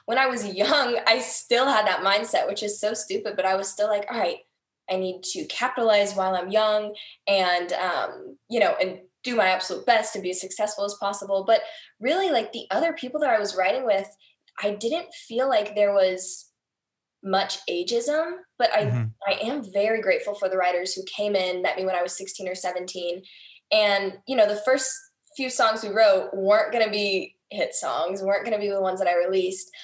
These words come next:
Speaker 1: But the fact that they, like, stayed with me, I'm still in touch with them. I just wish one of my co-writers who I've known for four years, like, a happy birthday. Um, like,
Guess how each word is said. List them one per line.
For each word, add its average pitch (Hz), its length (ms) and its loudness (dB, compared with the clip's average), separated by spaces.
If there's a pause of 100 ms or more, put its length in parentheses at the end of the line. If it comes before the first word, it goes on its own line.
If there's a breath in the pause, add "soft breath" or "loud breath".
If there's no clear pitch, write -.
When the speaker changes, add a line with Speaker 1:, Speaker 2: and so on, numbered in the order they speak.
(160 loud breath)
Speaker 1:
But 208 160 4
the 208 60 2
fact 214 320 2
that 214 120 2
they, 202 160 4
like, 190 180 0
stayed 196 380 -2
with 202 220 -2
me, 185 300 0
I'm 185 160 -2
still 185 280 -4
in 185 80 -6
touch 185 260 -4
with 190 120 -8
them. 170 400 -2 (180)
I 208 120 6
just - 260 -6
wish 196 180 0
one 202 100 -4
of 190 40 -2
my 185 120 0
co-writers 190 460 2
who 202 80 0
I've 180 120 -4
known 180 220 -4
for 190 140 -12
four 180 220 -4
years, 175 280 -4
like, 175 140 -6
a - 40 -10
happy 175 240 -8
birthday. 190 460 -2 (340 loud breath)
Um, 208 400 4 (220)
like, 214 340 4